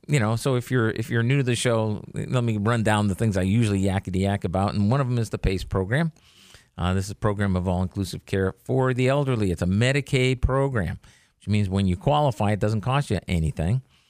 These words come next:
and, uh, it's an at-home care program. It's a, we love it. We love pace, and, and the, the, the thing that is perplexing, troubling, disturbing, all those things, is the fact that there are, uh, openings in pace, that there are,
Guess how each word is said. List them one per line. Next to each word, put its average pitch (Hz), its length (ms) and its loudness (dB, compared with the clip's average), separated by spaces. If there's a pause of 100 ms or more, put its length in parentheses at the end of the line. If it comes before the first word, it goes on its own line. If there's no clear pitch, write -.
(320)
and, 85 460 -2
uh, 87 180 2
it's - 240 -4
an 92 200 -2
at-home 98 460 -2
care 92 280 -6
program. 85 480 -2
It's 80 140 -6
a, 80 80 -4 (680)
we 127 140 0
love 208 260 2
it. - 160 -6
We 85 120 -6
love 196 280 -6
pace, - 320 -4
and, 110 280 0
and 117 160 0
the, 95 100 0 (340)
the, 92 440 -2
the 98 120 -2
thing 147 220 -2
that 120 220 0
is 90 100 -4
perplexing, 117 720 -4
troubling, 104 760 -2
disturbing, 104 720 -2 (500)
all 98 120 0
those 95 220 0
things, 127 420 0
is 98 160 -2
the 107 80 -6
fact 92 340 -2
that 95 200 -2
there 95 260 0
are, 87 280 0 (440)
uh, 76 360 -4
openings 120 480 0
in 82 120 0
pace, 76 280 -2
that 80 180 -6
there 90 220 -2
are, 82 320 -4